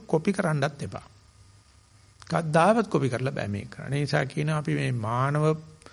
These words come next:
විභාගයෙන් පේල් වෙන්නේ කොපි කරන්න ගිහිල්ලයි කියලා. මේකට තමන්ගේම ක්‍රම හදා ගන්න. තමන්ගේම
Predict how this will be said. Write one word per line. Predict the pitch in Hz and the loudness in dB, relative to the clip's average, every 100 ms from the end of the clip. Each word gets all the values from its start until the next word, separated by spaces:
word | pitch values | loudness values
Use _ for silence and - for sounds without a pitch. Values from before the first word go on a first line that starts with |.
| - - - | -20 -20 -16
විභාගයෙන් | - 135 147 156 160 156 131 | 0 2 4 4 4 2 2
පේල් | 135 143 156 | 4 4 4
වෙන්නේ | 170 185 240 | 2 2 0
කොපි | - 156 185 | 0 0 2
කරන්න | 156 117 104 | 0 -2 -4
ගිහිල්ලයි | 110 101 95 - | -4 -4 -4 -8
කියලා. | 123 131 127 - - - _ _ _ - - - _ - - _ _ - - _ | -10 -14 -16 -20 -20 -20 _ _ _ -20 -20 -20 _ -20 -20 _ _ -20 -20 _
මේකට | - 151 160 | 0 0 2
තමන්ගේම | 156 135 156 214 | -2 0 0 -2
ක්‍රම | 240 196 | -2 -2
හදා | 135 127 110 | -2 -4 -6
ගන්න. | 117 117 123 | -10 -10 -4
තමන්ගේම | 113 120 120 127 165 | -2 0 0 2 2